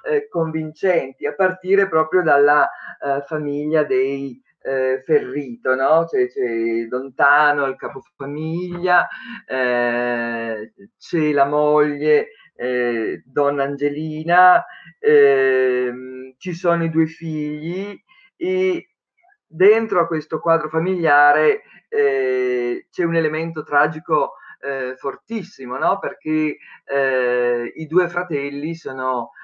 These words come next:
eh, destinati a non andare d'accordo. Eh, Biagio si è, ha, come dire, la colpa, eh, di essersi trasferito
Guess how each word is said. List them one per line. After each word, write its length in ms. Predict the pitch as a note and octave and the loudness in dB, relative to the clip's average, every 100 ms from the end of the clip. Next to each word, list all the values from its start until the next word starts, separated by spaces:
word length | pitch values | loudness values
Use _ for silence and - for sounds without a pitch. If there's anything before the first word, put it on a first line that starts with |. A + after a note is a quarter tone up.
| - | -10
eh, 240 | B2+ B2 B2 | -4 -4 -2
destinati 840 | C3 C3 D#3 C3+ B2+ B2+ - C#3 | -4 -6 -6 0 2 2 0 -2
a 480 | G#2 G#2+ B2 B2 A#2 | 2 4 4 4 4
non 180 | A2+ A2+ | 0 -4
andare 400 | A#2 A#2 A2+ G#2 | -4 0 0 0
d'accordo. 840 | G2 - D#3 C3 A2+ A2 A#2+ G#2+ - - F#2+ | -6 -2 2 2 2 -2 -6 -6 -8 -20 -12
Eh, 400 | A2+ A#2 A2+ A2+ | -4 -2 0 -2
Biagio 560 | A#2 C#3 B2 C3 B2 C3 | 0 2 4 4 2 -4
si 140 | C#3 | 0
è, 200 | B2 A2 | 0 2
ha, 260 | A#2+ A#2 - | 2 2 0
come 180 | B2 A#2 | -8 -10
dire, 240 | A#2 G#2+ | -8 -4
la 160 | G2+ - | -4 -2
colpa, 640 | F3 D3+ B2+ B2 C3 A2+ - - - - | 2 4 4 0 0 0 -2 -16 -18 -8
eh, 420 | B2+ A#2+ A#2+ A#2 | -4 -2 -4 -6
di 160 | B2+ C3+ | -6 -6
essersi 380 | C3+ C3 C#3+ | -6 -10 -12
trasferito 920 | B2+ C3 - C3+ C3+ C3+ - B2+ A2+ | -6 -8 -6 -8 -8 -10 -2 0 0